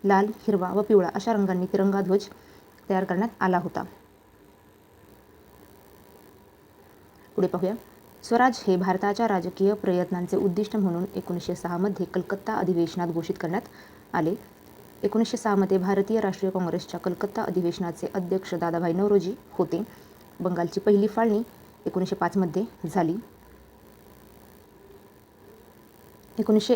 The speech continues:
अकरा मध्ये भारताची राजधानी कलकत्त्याहून दिल्लीत हलवण्यात आली. स्वदेशी चळवळीची औपचारिक घोषणा सात ऑगस्ट एकोणीसशे पाच कलकत्ता टाउन हॉलमध्ये करण्यात आली. व्हाईसरॉय लॉर्ड कर्झन यांनी एकोणीसशे पाच मध्ये बंगालची फाळणी केली.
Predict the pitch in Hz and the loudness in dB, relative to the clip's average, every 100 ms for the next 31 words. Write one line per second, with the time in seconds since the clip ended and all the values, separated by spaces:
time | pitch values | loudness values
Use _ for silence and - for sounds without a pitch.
0 | - 202 208 185 185 180 190 185 185 180 | 0 -4 0 2 2 2 0 0 -2 -2
1 | 185 175 175 185 226 214 - - 190 190 | -2 -2 -2 2 2 2 -4 -4 -2 0
2 | 196 214 208 202 202 190 196 190 175 170 | -2 0 0 4 6 6 4 4 -2 -2
3 | 170 - 175 165 - - - - - - | -8 -4 -2 -2 -6 -12 -20 -20 -20 -6
4 | 214 202 202 233 - 190 180 180 190 196 | 4 6 6 4 0 0 2 -2 -4 -8
5 | - 185 185 202 190 214 - - 175 185 | -2 -2 -2 -4 -2 -4 -8 -10 -2 -2
6 | - 180 185 - 196 202 - 180 170 185 | -2 -4 -4 -6 -4 -4 -2 -4 -2 -4
7 | - 196 175 175 185 - 170 - 185 165 | -4 -6 -6 -6 -6 -4 -6 -4 -6 -4
8 | 190 - 196 190 180 170 160 165 160 180 | -6 -4 -4 -2 -4 -2 -4 -4 -6 -6
9 | 160 208 - - 160 170 - - - - | -6 -8 -10 -8 -6 -6 -10 -20 -20 -20
10 | - - - - - - - 196 214 214 | -20 -20 -20 -20 -20 -20 -6 0 2 2
11 | 233 196 180 - 202 190 175 190 180 175 | 2 4 2 2 2 2 -2 0 0 -2
12 | - 190 196 196 208 185 196 185 180 180 | -4 -2 0 0 0 0 0 0 0 0
13 | 175 175 202 175 160 190 - - 165 | -2 -2 -4 -2 -4 -8 -6 -2 -2